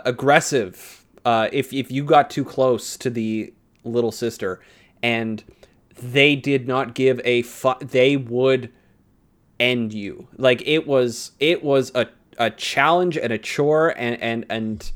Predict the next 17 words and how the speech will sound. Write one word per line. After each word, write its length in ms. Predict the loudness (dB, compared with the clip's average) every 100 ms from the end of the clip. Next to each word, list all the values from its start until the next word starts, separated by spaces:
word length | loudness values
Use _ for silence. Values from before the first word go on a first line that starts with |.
| -8 -10 -14 -18 -20 -20 -18 -8
an 140 | -8 -2
absolute 1080 | 0 0 -2 -2 0 2 0 -2 -12 -16 -8
joy 640 | 0 4 6 6 4 0 -8 _ _ _
to 180 | -6 -4
ab-, 500 | 0 0 -2 -6 -12
to 160 | -6 -8
try 280 | 0 2 4
and 260 | 2 -2 -4
maneuver 460 | -4 0 0 -2
through 200 | -4 -4
Rapture 600 | 0 2 2 -2 -8 -8 -6
and, 360 | -6 -6 -8 -12 -20 -20 -8
and 240 | -6 -4 2
get, 280 | 2 2 _ -20 -6
get 220 | -2 -2 -2
through, 600 | -2 2 2 2 0 -6 _ -16 -14 -12 -14 -8
uh, 320 | -2 0 0